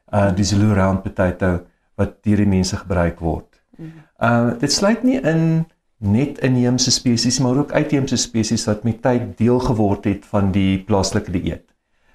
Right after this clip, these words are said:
Speaker 1: Ehm,
Speaker 2: Mhm.
Speaker 1: en baie van die, eh, inheemse groentes ken ons eintlik as onkruid in ons tuin, soos knapse kerel, ehm, en van die laloentjies en kiesieblaar.
Speaker 2: En hierdie gaan al jare terug in die geskiedenis.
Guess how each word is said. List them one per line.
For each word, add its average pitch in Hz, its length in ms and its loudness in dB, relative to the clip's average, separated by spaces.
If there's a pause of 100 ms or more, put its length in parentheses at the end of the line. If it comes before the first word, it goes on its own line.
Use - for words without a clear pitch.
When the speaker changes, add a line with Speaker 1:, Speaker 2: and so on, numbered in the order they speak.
(280)
Speaker 1:
Ehm, 98 280 2
Speaker 2:
Mhm. - 80 -6
Speaker 1:
en 113 200 2
baie 127 300 2
van 131 280 0
die, 113 600 2 (300)
eh, 101 320 2
inheemse 117 400 0
groentes 117 380 -2
ken 120 140 0
ons 117 180 -2
eintlik 127 320 -2
as - 320 -2
onkruid 127 400 0
in 110 120 2
ons 104 240 0
tuin, 113 260 0
soos - 220 -8
knapse - 380 -4
kerel, 104 600 0 (420)
ehm, 92 380 2 (440)
en 104 340 2
van 110 160 -2
die 101 100 0
laloentjies 104 640 2
en 101 140 -2
kiesieblaar. 82 640 -2 (640)
Speaker 2:
En 220 120 2
hierdie 240 240 2
gaan 254 180 2
al 220 180 2 (580)
jare 185 540 0
terug 175 220 -4
in 156 60 -6
die 147 100 -8
geskiedenis. - 440 -20